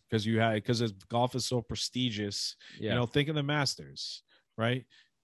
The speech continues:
Speaker 1: Built on a fucking plantain, like a fucking slave plantation called the Masters, and, like, they used to only hire black caddies, only white people in there, like, it, all this other stuff, and then it's just, like, they're so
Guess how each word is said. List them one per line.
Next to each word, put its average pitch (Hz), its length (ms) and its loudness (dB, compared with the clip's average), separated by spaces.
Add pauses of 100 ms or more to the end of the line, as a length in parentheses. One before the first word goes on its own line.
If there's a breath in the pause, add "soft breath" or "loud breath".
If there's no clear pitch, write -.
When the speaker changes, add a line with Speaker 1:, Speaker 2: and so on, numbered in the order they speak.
(200)
Speaker 1:
Built 147 220 6
on 151 120 4
a 139 40 2
fucking 135 420 0
plantain, 135 680 -2
like 120 240 -2
a 117 140 2
fucking 110 680 -4
slave 143 380 2
plantation 117 600 0 (100)
called 127 240 2
the 123 60 -2
Masters, 120 760 0
and, 113 160 -4
like, 110 220 -4
they 113 160 0
used 123 240 -4
to 131 80 -4
only 123 180 -2
hire 117 400 0
black 113 320 -4
caddies, 117 640 -2 (480 loud breath)
only 131 320 0
white 123 320 0
people 123 360 0
in 120 140 -2
there, 120 300 0
like, 110 260 -2
it, 113 160 -4
all 131 220 6
this 147 200 4
other 139 160 0
stuff, 127 400 -2
and 120 140 -4
then 120 140 0
it's 113 180 -4
just, 113 260 -6
like, 110 200 -2 (320 loud breath)
they're 120 100 -2
so 139 280 2